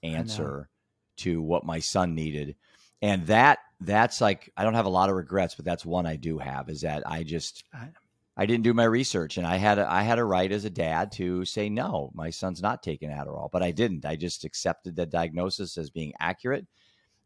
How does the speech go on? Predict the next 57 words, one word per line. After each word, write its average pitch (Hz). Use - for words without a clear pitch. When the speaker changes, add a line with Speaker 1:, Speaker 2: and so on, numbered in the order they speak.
Speaker 2:
And 107
maybe 165
it 165
was 139
a 113
correct 107
diagnosis 92
for -
Seth 92
from 85
the 82
standpoint 90
that -
Adderall 87
helped, 98
but, 98
but 98
the 104
fact 117
that 117
it -
was 98
the 90
first 107
thing 98
we 87
went 85
to, 76
that's 82
what, 85
that's 85
what 82
has 76
me 76
disappointed. 69
You 82
know, 76
Speaker 1:
Yeah, 135
Speaker 2:
there 120
Speaker 1:
it's 87
Speaker 2:
had 117
to 113
Speaker 1:
a -
Speaker 2:
have 95
been -
Speaker 1:
mo-, 92
Speaker 2:
other -
Speaker 1:
I, -
Speaker 2:
things 87
Speaker 1:
I -
Speaker 2:
we -
Speaker 1:
think 131
Speaker 2:
could 82
Speaker 1:
if 78
Speaker 2:
have -
Speaker 1:
you -
Speaker 2:
done. 78